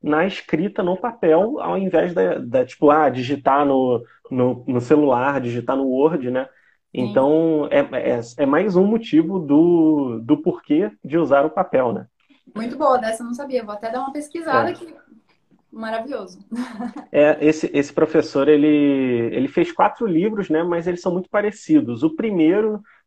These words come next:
Speaker 1: que é o mais famoso, cara, dá pra ler, tipo, em uma tarde, assim. Então, fica a sugestão aí pra você.
Speaker 2: Vou dar uma procurada. Como que é o nome dele?
Speaker 1: É.
Speaker 2: Você lembra?
Speaker 1: É Aprendendo Inteligência.
Speaker 2: Tá. Não, do, esse eu anotei.
Speaker 1: Vai aparecer.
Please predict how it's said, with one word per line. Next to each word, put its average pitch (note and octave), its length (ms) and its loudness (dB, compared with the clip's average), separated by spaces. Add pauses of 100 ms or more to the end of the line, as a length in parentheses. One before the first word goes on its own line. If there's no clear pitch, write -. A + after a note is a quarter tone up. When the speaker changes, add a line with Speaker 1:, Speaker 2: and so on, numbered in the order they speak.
(140)
Speaker 1:
que C#3+ 220 -2
é C3+ 120 4
o C#3 120 4
mais C3+ 180 -4
famoso, D3 500 -2
cara, A#2+ 280 -2
dá B2 120 0
pra D3+ 240 4
ler, C#3+ 320 2
tipo, D3+ 280 -4
em C#3 100 0
uma F3+ 160 0
tarde, A#2+ 460 -6
assim. A2+ 240 -10
Então, A2 260 -12
fica C#3 300 -4
a C3+ 40 -4
sugestão C3+ 640 -4
aí A#2 140 -6
pra B2+ 160 -8
você. B2 340 -6 (260)
Speaker 2:
Vou G#3 160 -10
dar G3+ 140 -4
uma A3 100 -6
procurada. B3 560 -6
Como D#4 220 -8
que F4+ 80 -12
é - 20 -8
o D4+ 40 -6
nome C4+ 160 -8
dele? G3+ 160 -6
Speaker 1:
É. A2+ 140 0
Speaker 2:
Você - 100 -14 (260)
lembra? B3+ 320 -14 (680)
Speaker 1:
É A#2+ 340 0
Aprendendo E3 960 0
Inteligência. C#3+ 840 -2 (1200)
Speaker 2:
Tá. - 200 -20 (100)
Não, B3 240 -4
do, G#3+ 160 -6
esse A3 180 -8
eu C4 60 -10
anotei. C4+ 160 -8
Speaker 1:
Vai A#3+ 160 2
aparecer. G#3+ 560 -4